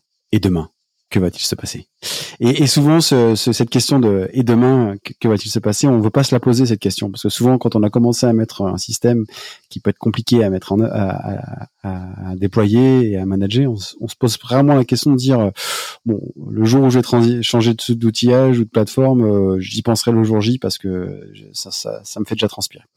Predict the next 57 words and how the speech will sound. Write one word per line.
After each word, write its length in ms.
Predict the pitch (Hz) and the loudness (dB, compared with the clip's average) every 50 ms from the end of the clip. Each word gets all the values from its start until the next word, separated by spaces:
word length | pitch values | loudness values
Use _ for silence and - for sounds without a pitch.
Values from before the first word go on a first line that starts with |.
| - - - - - - - - _ - | -16 -16 -14 -14 -16 -18 -20 -14 _ 0
Et, 280 | 131 131 180 175 170 | 2 2 4 4 4
et, 420 | 151 135 117 - - 180 - 147 127 | 4 4 4 2 0 0 2 2 2
et 20 | |
je 100 | 123 - | 2 2
pense 220 | - 135 135 - | 0 0 0 0
que 240 | - - 120 110 104 - - - - - - _ _ - 139 | 0 0 0 0 0 -2 -8 -20 -20 -20 -20 _ _ -6 -4
ça, 440 | 117 - - 139 131 131 127 120 113 113 - | -4 -2 0 2 2 4 4 2 2 0 0
que 100 | - 139 | 0 0
ce 140 | - - 135 | 2 2 0
soit 260 | - - 147 143 139 | 2 2 2 2 4
d'ailleurs, 320 | 123 117 120 127 135 123 | 4 4 4 4 4 2
euh, 200 | 113 104 101 101 | 2 0 0 0
dans, 160 | 101 107 110 110 | -2 -2 -2 -2
dans 140 | 101 101 | -2 -4
plein 180 | 95 - 120 117 | -2 0 2 2
de, 440 | 117 113 104 101 95 95 101 98 - - - | 4 2 2 0 -2 -4 -6 -10 -12 -10 -4
plein 100 | - 107 | -2 -2
de 60 | 101 | -2
sujets 340 | - - 110 107 113 117 117 | -2 -2 -2 2 2 2 2
divers 300 | 117 104 104 104 104 98 - 107 | 2 0 0 0 0 0 -2 -2
et 20 | |
variés, 340 | 101 101 101 117 147 156 131 | 0 0 2 4 4 4 4
hein, 160 | 120 123 120 - | 4 2 2 0
pas 100 | - 113 | -2 -4
que 140 | - - 107 | -4 -4 -6
sur 160 | - - 107 | -6 -4 -4
l'open 260 | 104 98 - 98 95 | -4 -2 -2 -4 -6
fi-, 140 | - - 113 | -6 -6 -8
euh, 160 | 110 101 95 - _ - | -6 -6 -8 -8 _ -10
le 140 | 107 98 95 | -8 -8 -8
feature 260 | - - - 104 - | -8 -10 -8 -8 -4
flagging, 320 | - 120 120 135 151 135 - _ _ - - - - _ _ - 104 | -2 -2 0 0 -2 -4 -4 _ _ -20 -20 -20 -20 _ _ -10 -6
euh, 240 | 101 101 98 98 98 98 98 98 101 104 110 | -4 -4 -2 -2 -4 -4 -6 -6 -6 -8 -8
sur, 200 | 107 - - 101 | -8 -6 -4 -2
sur 100 | 98 95 | -2 -2
plein 120 | - 117 110 | 2 2 2
de 60 | 110 | 2
sujets 200 | - - 113 107 | 2 0 0 0
différents. 420 | 107 101 101 - 107 104 120 135 | 0 0 0 0 2 2 4 4
Aujourd'hui, 380 | 127 107 107 98 98 113 123 131 | 2 2 2 0 2 2 2 0
quand 240 | - 113 107 - 101 | 0 -2 -2 -2 0
on 40 | 98 | 0
met 100 | 101 104 | 0 2
en 140 | 98 98 | 0 0
place 240 | 95 - 107 98 - | -2 -2 -2 -2 0
un 80 | 98 98 | 0 0
outil, 260 | 92 - - 123 123 | -2 0 0 0 2
on, 200 | 117 104 98 - - | 2 0 -2 -6 -6
on 140 | 101 98 95 | -6 -4 -4
a 80 | 92 | -4
souvent 340 | 90 - - 104 107 101 113 | -4 -4 -2 -2 0 0 0
très 200 | - - - 113 | 0 -2 -2 -2
peur 200 | - 123 123 110 | 0 0 0 0
de 100 | 110 104 | 0 -2
se 60 | 98 | -2
dire, « 360 | 101 110 113 120 107 95 95 98 - | 0 0 2 2 2 0 -2 -4 -2
Ah, 420 | 143 175 165 147 127 117 110 | 0 0 2 0 -2 -4 -8